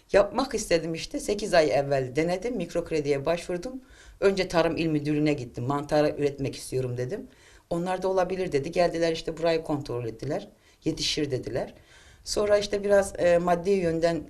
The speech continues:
destek olabilir misiniz dedim. Mikrokrediye yönlendirdiler. İncelersek ne kadar kibar, nazikler, zambak gibiler.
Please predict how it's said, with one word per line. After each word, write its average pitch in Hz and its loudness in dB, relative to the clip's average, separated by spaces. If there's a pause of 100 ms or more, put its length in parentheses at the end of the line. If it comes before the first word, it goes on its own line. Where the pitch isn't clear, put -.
destek 165 -2
olabilir 135 2
misiniz 127 -6
dedim. 139 -4 (300)
Mikrokrediye 160 4
yönlendirdiler. 139 0 (340)
İncelersek 202 -20
ne 180 -20
kadar 165 -20
kibar, 143 -20 (140)
nazikler, 120 -20 (420)
zambak 131 -20
gibiler. 123 -20